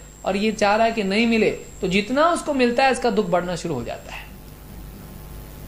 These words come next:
मेरा बेटा पास हो गया, बहुत खुशी, पेड़े लेके पड़ोस में गया, मालूम हुआ वो distinction में आया, पूरा मुंह छोटा, पेड़े कड़वे, पेड़े कड़वे हो जाते।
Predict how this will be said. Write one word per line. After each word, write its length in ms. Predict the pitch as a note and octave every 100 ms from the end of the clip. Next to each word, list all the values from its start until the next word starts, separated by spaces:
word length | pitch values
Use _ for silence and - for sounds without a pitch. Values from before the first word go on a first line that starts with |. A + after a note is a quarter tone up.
| -
मेरा 240 | G3 A#3 C4+
बेटा 360 | B3 A#3+ G3
पास 420 | - - B3+ D4
हो 60 | B3+
गया, 160 | B3 G#3
बहुत 380 | A3 C#4 D4
खुशी, 280 | D4 A3+ A#3
पेड़े 280 | - A3+ C4
लेके 220 | C4 B3
पड़ोस 340 | A#3+ B3 C4 C4+
में 120 | B3+
गया, 120 | B3+
मालूम 320 | F#3+ F#3 A#3+
हुआ 80 | B3
वो 120 | C4
distinction 440 | G#3+ G#3 B3 A3+ E4
में 140 | D#4
आया, 300 | E3+ - - - -
पूरा 420 | A3+ - D#4 F#4+ G4
मुंह 200 | G4+ F#4+
छोटा, 280 | F#4 - - - - - - - - - -
पेड़े 280 | A3+ B3 C#4
कड़वे, 380 | C4+ B3 C#4 C4+ - - - - - - - - G#3 - - - - - - - - - - - - - - - - - -
पेड़े 300 | C4 C4 E4
कड़वे 280 | F4 D4 D#4+
हो 100 | D4+
जाते। 400 | B3 A3 - -